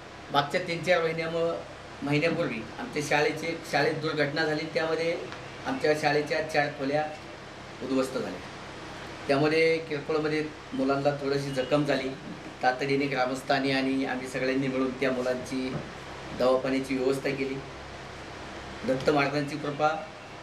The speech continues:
त्यांच्यावर कुठलं असं वेगळं संकट नाही आलं, त्यांची ती प्राण वाचली त्यामध्ये. आम्ही या दत्त महाराजांचे आभार मानतो.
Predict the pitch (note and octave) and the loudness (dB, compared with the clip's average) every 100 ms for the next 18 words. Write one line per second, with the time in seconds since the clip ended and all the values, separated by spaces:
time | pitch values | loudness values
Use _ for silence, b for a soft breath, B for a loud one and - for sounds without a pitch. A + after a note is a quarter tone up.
0 | - - A#2+ - C#3+ C#3+ C#3 C3 C3+ C3 | -14 -6 -6 0 2 2 0 -4 0 0
1 | C3 C3+ C3 C3 - - - - - B2 | 2 2 2 0 -8 -12 -14 -14 -10 0
2 | C3+ D3+ D3+ C3+ C#3 C#3+ C#3+ C3 B2 A#2+ | 2 4 2 0 0 0 2 2 2 -2
3 | - - A#2+ A2+ C3 C3+ C3+ C#3+ D3+ C3+ | -8 -10 -8 -6 -6 -6 0 2 4 2
4 | - A2+ A#2+ A2+ A2 G#2+ G#2 - - B2 | -2 -2 0 0 -4 -6 -10 -10 -6 -2
5 | B2+ B2+ - C3 B2 A#2+ B2 B2+ A#2 C3 | 2 0 -2 -2 -2 -2 -2 0 0 0
6 | C3 B2 C#3+ | -2 -2 -4